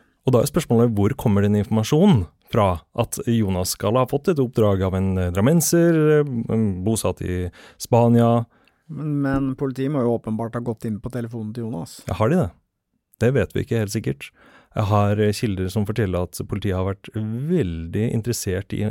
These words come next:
Speaker 1: informasjon om, eh, denne telefonen til, eh, Jonas, på en måte som om at det har fremstått nærmest som om at de ikke har hatt tilgang til den telefonen. Og for en og en halv uke siden så ble det observert, eh,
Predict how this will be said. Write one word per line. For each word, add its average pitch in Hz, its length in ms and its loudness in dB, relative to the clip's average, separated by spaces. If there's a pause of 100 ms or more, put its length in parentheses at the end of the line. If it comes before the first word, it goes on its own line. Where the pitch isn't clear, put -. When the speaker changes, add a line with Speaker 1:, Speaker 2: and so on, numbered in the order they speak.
(100)
Speaker 1:
informasjon 107 600 -2 (400)
om, 107 380 2
eh, - 280 -8 (140)
denne 117 260 2
telefonen 92 480 0 (280)
til, 95 340 0
eh, 92 180 0
Jonas, 92 600 -2 (260)
på 147 100 2
en 151 80 4
måte 139 640 2 (560)
som 135 240 2
om 127 120 4
at 117 160 -2
det 123 140 2
har 117 200 2
fremstått 101 720 -4
nærmest 98 320 0
som 104 180 -2
om 98 100 -2
at 104 200 -2
de 139 400 0
ikke 131 480 0
har 117 240 2
hatt 110 180 2
tilgang 95 360 -2
til 90 100 -2
den 87 180 -4
telefonen. - 260 -10 (840)
Og 120 180 4
for 120 120 4 (180)
en 110 120 2
og 101 80 2
en 104 120 4
halv 104 180 0
uke 101 120 -2
siden 98 400 0 (280)
så 101 260 0
ble 98 140 2
det 95 100 2
observert, 92 720 -4
eh, 98 760 -2